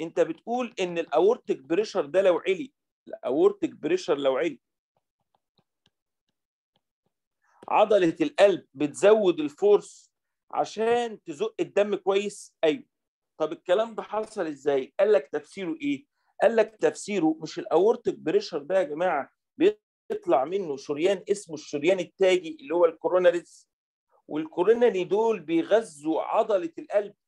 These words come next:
ايوه. فبيقول لك كل ما يزيد الاورتيك بريشر بيزيد تغذيه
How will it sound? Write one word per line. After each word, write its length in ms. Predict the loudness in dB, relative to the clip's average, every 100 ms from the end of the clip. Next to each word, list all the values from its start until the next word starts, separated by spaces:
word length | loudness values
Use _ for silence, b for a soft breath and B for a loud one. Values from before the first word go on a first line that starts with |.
| -8
ايوه. 260 | -6 -6 -14 _ _ _ _ _ _ -8
فبيقول 440 | -8 -6 -6 -4
لك 220 | -4 -6
كل 380 | -8 -8 -6 -6
ما 80 | -6
يزيد 400 | -6 -8 -8 -6
الاورتيك 680 | -6 -2 2 2 2 -2 -10
بريشر 540 | -6 -4 -4 -6 -8 _ _ _ _ _
بيزيد 680 | -6 -6 -2 2 2 2 -2 _ -4
تغذيه 640 | -2 -2 -4 -2 -2